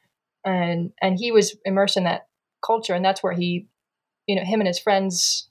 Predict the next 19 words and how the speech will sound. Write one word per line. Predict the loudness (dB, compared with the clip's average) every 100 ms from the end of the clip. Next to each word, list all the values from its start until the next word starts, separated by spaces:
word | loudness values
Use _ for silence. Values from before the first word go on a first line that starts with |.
| _ _ _ _
hung | -8 -4 0
out | 0 -2
and | -6 -4
talked | 0 -2 -2
to |
people | -6 -2 0 0 -4 _ _ _ _
and, | 2
s-, | 2 -2 -4
and, | -2
you | 0
know, | 0
would | 0
ask | 0 -2 -2 -4
about | 0 0 -2 -10 _
their | 0
gender | 2 0 0 0 0
and | 0 -2
their | -4
sexuality. | -2 -4 -2 0 0 0 -8